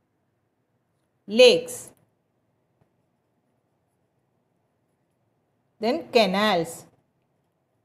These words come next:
Canals means thodu. Lakes, tadagam. Then dam. Dams are there. Dug wells. Then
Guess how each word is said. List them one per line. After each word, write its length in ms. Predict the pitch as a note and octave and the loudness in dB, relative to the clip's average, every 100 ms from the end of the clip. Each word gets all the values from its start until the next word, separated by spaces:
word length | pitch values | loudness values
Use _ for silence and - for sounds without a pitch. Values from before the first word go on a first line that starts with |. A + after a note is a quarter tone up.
| _ - | _ -18
Canals 480 | G3+ G#3+ A#3+ B3+ A#3+ | -12 -8 -8 -8 -12
means 220 | A#3 - - | -14 -14 -14
thodu. 320 | F#3+ F#3+ F3+ - _ _ - | -12 -10 -12 -16 _ _ -4
Lakes, 340 | G#3 A#3+ A#3+ | 2 2 0
tadagam. 580 | - F3 F3+ F3 D#3+ A#2 - _ _ _ _ - | -4 -2 0 -2 -4 -10 -20 _ _ _ _ -4
Then 320 | A#3 E4 - - _ _ _ E3 | -2 -2 -6 -20 _ _ _ -6
dam. 360 | G3 G3+ E3+ - - _ _ _ _ _ _ _ _ _ _ _ _ _ _ _ _ F#3+ | -4 -2 -4 -8 -20 _ _ _ _ _ _ _ _ _ _ _ _ _ _ _ _ -10
Dams 380 | F#3+ F#3+ G#3+ | -6 -6 -6
are 140 | G3 F#3+ | -4 -4
there. 460 | F#3+ G3+ B3+ - - _ _ _ - F3+ | -2 -2 -2 -6 -20 _ _ _ -12 2
Dug 280 | A#3+ A#3+ B3+ | 2 2 0
wells. 540 | A#3+ F#3+ E3+ - - - _ _ _ _ _ _ _ _ _ _ _ _ _ _ _ _ _ _ _ _ _ _ _ _ _ _ - | 2 2 0 -10 -20 -20 _ _ _ _ _ _ _ _ _ _ _ _ _ _ _ _ _ _ _ _ _ _ _ _ _ _ -8
Then 240 | G#3 C4+ | -4 -4